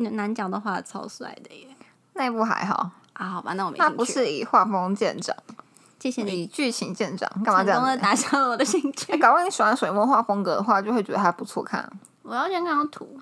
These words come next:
Speaker 1: 我现在来 Google 一下。好，你继续说。
Speaker 2: 你要现在 Google 吗？我一边讲一边 Google。
Speaker 1: 对啊，这样才有画面嘛。
Speaker 2: 好哦。我觉得有趣的是它的设定有打到我吧，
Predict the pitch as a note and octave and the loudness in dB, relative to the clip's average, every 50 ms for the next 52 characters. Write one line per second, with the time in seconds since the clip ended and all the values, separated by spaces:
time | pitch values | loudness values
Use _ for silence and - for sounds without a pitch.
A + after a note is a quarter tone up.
0 | - - A3+ A#3+ B3+ D#4 D#4 C4 B3 F4 D#4+ D#4 D4 - A#3+ B3+ - C4 - _ | -10 -6 -6 -4 -2 0 0 0 0 -2 -4 -4 -6 -6 -8 -12 -12 -14 -16 _
1 | - - A3 G#3+ A3 A#3+ B3 B3 A#3 - F#3+ - B3 - - - _ _ _ _ | -6 -4 -4 -2 0 0 0 0 -2 -4 -6 -8 -8 -12 -16 -20 _ _ _ _
2 | _ _ _ _ _ _ - F#3 F#3+ F#3 F#3+ G#3 G3 G#3+ A3+ F#3 F#3 E3 - C3 | _ _ _ _ _ _ -4 -2 0 0 2 2 2 2 2 0 -2 -2 -4 -4
3 | - - - - - F#3 F3 F#3+ F#3+ A3+ A#3+ B3+ - - - F3 F3+ F3 - - | -6 -8 -10 -8 -2 0 0 2 4 4 4 4 4 4 2 0 -2 -2 0 2
4 | F#3 F3 - - F#3 - - - G#4+ G4 F#4 G#4+ G#4+ - _ - - - G4 G4+ | 2 2 2 2 0 -2 -2 -2 0 0 0 -2 -4 -8 _ -12 -6 -4 -4 -2
5 | F#4 F#4 E4+ C4+ E4 D#4 B3 C4 C4 G#3+ C#3 G#2 C2+ - - _ _ _ _ _ | 0 0 0 2 2 0 0 0 -2 -4 -6 -8 -10 -14 -16 _ _ _ _ _
6 | - A3 A3 A3 A#3 B3 B3+ B3+ C4 D4+ - _ _ _ _ _ _ _ _ - | 2 4 4 4 4 4 4 2 2 0 -2 _ _ _ _ _ _ _ _ -20
7 | - - - _ _ - - - B3 A#3+ C#4 D4+ D4+ B3+ - - A#3 D4 C4+ - | -20 -20 -20 _ _ -6 -2 0 0 2 2 2 4 4 2 2 0 -2 -2 0
8 | C4 C4+ B3+ C4 B3+ A#3 A3+ G#3 E3+ A#3 - C4 G#3+ G3+ G3 A3 F#3+ D#3+ D#3+ D#3+ | 0 0 2 6 6 8 8 6 4 2 2 2 2 4 2 0 -2 -2 0 0
9 | D3 D3+ - - - - - - G3 F#3 F3 F3 C3 B2 A#2 - - - | 0 2 2 2 2 2 4 4 4 4 4 2 0 2 2 2 2 0